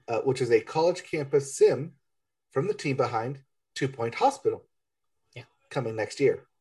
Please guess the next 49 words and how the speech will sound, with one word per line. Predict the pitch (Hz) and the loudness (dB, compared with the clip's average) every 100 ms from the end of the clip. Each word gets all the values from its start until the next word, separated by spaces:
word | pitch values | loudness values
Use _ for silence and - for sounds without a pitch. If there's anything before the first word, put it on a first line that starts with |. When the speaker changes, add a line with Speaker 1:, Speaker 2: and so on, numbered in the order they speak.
| _ _ _ _ _ _ | _ _ _ _ _ _
Speaker 2:
So | - | 0
yeah, | 190 254 180 | 2 4 2
if | 139 | 0
you | |
wanna | 143 151 | -2 -2
build | 123 143 160 190 196 208 - - - | 6 8 10 8 4 -2 -6 -20 -6
and | 143 | -2
operate | 139 143 156 151 | 0 4 4 4
your | 143 135 | 2 -2
own | 131 | -2
college | - 160 208 - | -4 0 0 0
campus, | - 202 202 208 202 - | -2 -6 -2 0 0 -2
make | 139 | -4
it | 120 | 2
look | 160 170 | 2 4
real | 175 160 | 0 -2
cool, | - 156 160 165 151 143 135 | -6 -2 4 6 6 4 2
cater | 143 139 143 | 6 6 4
to | - | -2
the | 120 | -6
students' | - 139 123 110 | -2 -4 -4 -8
needs, | 139 156 170 165 143 - - - - _ - | -4 -2 0 0 -4 -14 -16 -20 -20 _ 0
it's | 160 - | 0 2
a | 151 | -2
fun | - 160 156 165 160 160 | -2 0 2 2 0 -2
kinda | 156 147 135 | 0 0 0
comedic | 135 135 135 143 156 | -2 -4 0 4 2
kind | - 143 139 | 2 -4 -2
of | 135 - | -4 -6
take | - 151 131 127 | -2 2 2 2
on, | 123 | -2
like, | 120 117 | -2 -6
a | 117 | -4
sim | - 131 120 110 _ - | -2 -2 -4 -10 _ -8
for | 135 | -6
college | 143 185 226 | -4 -2 -2
campuses. | - 113 - 110 101 | -2 -6 -6 -8 -6
And | 113 | -4
I | 117 | -4
don't | 127 165 | -6 -8
think | 185 165 | -10 -8
I've | 185 | -6
ever | 190 190 | -6 -6
seen | 208 214 | -6 -8
one | 185 127 | -8 -8
for | 110 | -8
college | - 113 107 - | -4 -2 -2 -6
campuses | 113 117 113 107 | -10 -8 -10 -12
before. | - 107 117 95 | -14 -8 -4 -4